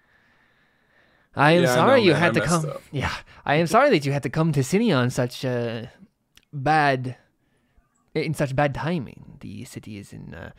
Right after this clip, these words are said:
Speaker 1: unrest right now. You should have seen it in its heyday. It was a beautiful place of culture and, uh,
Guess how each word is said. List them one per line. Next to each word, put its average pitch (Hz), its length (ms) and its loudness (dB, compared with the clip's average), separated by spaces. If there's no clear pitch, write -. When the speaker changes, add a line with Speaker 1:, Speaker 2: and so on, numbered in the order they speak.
Speaker 1:
unrest 113 600 -12
right - 240 -20
now. - 320 -20
You 120 160 -12
should 143 180 -4
have 131 100 -6
seen 175 140 0
it 185 140 0
in 185 100 -2
its 190 140 -4
heyday. 160 480 0
It 127 140 -8
was 143 260 -6
a 143 160 0
beautiful 143 340 -10
place - 420 -18
of - 200 -18
culture - 580 -8
and, - 240 -20
uh, 57 100 -12